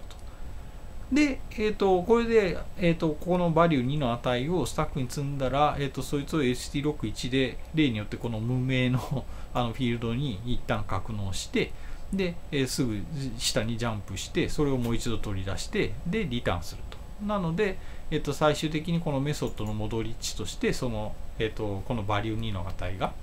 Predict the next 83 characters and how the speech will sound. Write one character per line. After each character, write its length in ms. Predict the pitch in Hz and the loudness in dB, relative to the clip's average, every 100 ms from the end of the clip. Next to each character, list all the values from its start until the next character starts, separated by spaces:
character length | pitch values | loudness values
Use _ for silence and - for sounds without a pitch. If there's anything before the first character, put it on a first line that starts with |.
| - | -6
か-、 220 | - 127 123 | 0 0 0
あ 100 | 113 | -4
の、 120 | 98 | -4
返 220 | - 104 | -2 -2
さ 160 | - 104 | -2 -4
れ 60 | |
る 60 | 85 - | -2 0
と 100 | - - - - - - - - | -2 -2 -4 -4 -6 -6 -6 -4
い 80 | 208 | -2
う 40 | |
こ 140 | 240 262 | 0 4
と 120 | 220 | 6
で、 140 | 220 | 6
ま 180 | 220 202 | 6 4
あ、 40 | 143 | 4
こ 400 | 285 208 143 - | 4 6 4 2
う、 100 | 190 | 2
え 100 | 175 | 2
っ 20 | 170 | 2
と、 240 | 180 170 165 - 175 - - | 4 4 2 -2 -4 -4 0
目 180 | 180 240 | 2 4
で 140 | 151 | 4
素 160 | - 139 | 2 2
読 180 | 143 160 | 2 2
み 100 | 165 | -2
し 120 | - | -2
て 100 | 175 | 0
も、 240 | 160 127 | 0 0
ま 360 | 139 160 95 120 | 2 2 2 0
あ、 40 | |
あ 40 | 123 | 0
の、 340 | 123 120 92 - | 0 0 -2 -4
C 260 | - 160 | 0 0
の、 80 | 104 - | 0 -4
シ 160 | - 170 | 0 0
ー 40 | |
シ 100 | - | 2
ャ 40 | 135 | 0
ー 40 | |
プ 80 | 110 | 0
の 100 | 98 | -4
ソ 180 | - 113 | -2 -2
ー 40 | |
ス 80 | - | -2
コ 140 | 117 | -4
ー 60 | 92 90 - - 139 | -4 -6 -6 -6 2
ド 160 | 143 110 | 4 4
通 40 | |
り 60 | 90 | 0
に 80 | 87 - - | -4 -8 -4
な 120 | 123 98 | -2 -2
っ 40 | |
て 140 | - | -2
る 80 | - | -2
感 140 | - 82 | -4 -6
じ 100 | 101 | -6
で 80 | 98 | -6
す 120 | - | -8
よ 100 | 117 | -6
ね。 160 | 156 165 139 | -4 -4 -2
ま 320 | 139 90 - - | -2 -2 -4 -6
あ、 60 | 127 | -4
当 80 | 127 | 0
た 60 | |
り 80 | 127 | 2
前 140 | 143 - | 2 2
っ 40 | |
ち 140 | - | 2
ゃ 100 | 117 - | 2 0
当 80 | |
た 20 | 90 | -4
り 120 | 85 | -4
前 100 | 90 | -4
で 80 | - | -4
す 160 | - | -6
け 60 | 87 | -6
ど。 60 | - - - - - - - - - - | -6 -4 -6 -4 -4 -4 -6 -6 -6 -2
は 140 | 117 | -2
い。 60 | 85 - - - - - - - - | -4 -6 -8 -6 -6 -6 -6 -4 -4
と 220 | 196 196 | -4 -4
い 280 | 185 175 175 | -2 -2 -2
う 40 | |
こ 180 | 170 - | -2 -2